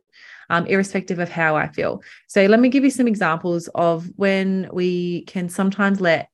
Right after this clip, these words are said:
outside influences or external factors, um, kind of make us deviate from what we said we were going to do, right? So you're tired, you feel like shit, you're demotivated, whatever.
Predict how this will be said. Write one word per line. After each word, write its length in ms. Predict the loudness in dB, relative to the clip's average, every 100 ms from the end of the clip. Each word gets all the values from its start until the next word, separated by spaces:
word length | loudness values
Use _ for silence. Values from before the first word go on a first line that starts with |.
| _ -6
outside 540 | -4 -4 -6 -4 -2
influences 840 | -4 -8 -6 -8 -8 -6 -4 -4 -4
or 160 | -6
external 400 | -6 -8 -8 -8
factors, 800 | -10 -8 -8 -8 -8 -4 -4 -6 -18 -20 -20 -20 -6
um, 320 | -2 0 -2
kind 240 | -6 -4 -4
of 180 | -4 -4
make 260 | -6 -4
us 120 | -6
deviate 520 | -4 -2 0 -2 -2 -4
from 200 | -4 -2
what 240 | -4 -6 _ -14
we 260 | -6 -6
said 320 | -4 -4 -4 -4
we 60 |
were 140 | -4 -4
going 280 | -4 -4
to 140 | -8 -10
do, 240 | -10 -10 -4
right? 280 | -2 -2 -4 -18 _ _ _ _ -6
So 320 | 0 0 0 -8 -20 -6
you're 80 | 0
tired, 480 | 2 4 4 2 -4
you 80 | 0
feel 160 | 2
like 160 | 2 0
shit, 300 | -4 -4 -4
you're 100 | -2
demotivated, 1120 | 0 2 2 0 0 0 0 0 0 -2 -4
whatever. 480 | -4 -2 -2 -2 -8